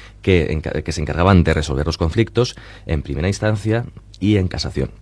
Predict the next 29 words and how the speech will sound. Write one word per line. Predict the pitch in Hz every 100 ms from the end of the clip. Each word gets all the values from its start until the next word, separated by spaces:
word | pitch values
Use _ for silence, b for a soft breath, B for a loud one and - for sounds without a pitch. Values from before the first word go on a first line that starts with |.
| - - - - - - -
Luego | 95 92 98
no | 92
existían | - - 104 98 95
órganos | 85 82 87 85
judiciales | 98 95 90 85 92 -
unipersonales. | 87 87 73 - 65 62 -
Los | -
juzgados | - 64 95 127 147 B B B
no | 95
existían. | 85 - - 71
Existían | 76 - 82 90
en | 78 69
lo |
civil, | - 113 151 165 127
en | 98
lo | 113
penal | 92 90 90 B B B
y | 82
en |
lo | 95
laboral, | 90 78 82
pero | - 80 71
no | 82 87 80 B B B B
en | - 85
lo | 78
contencioso. | - - - - - - - - -
¿Esto | 113 -
qué | 107
producía? | 104 92 87 110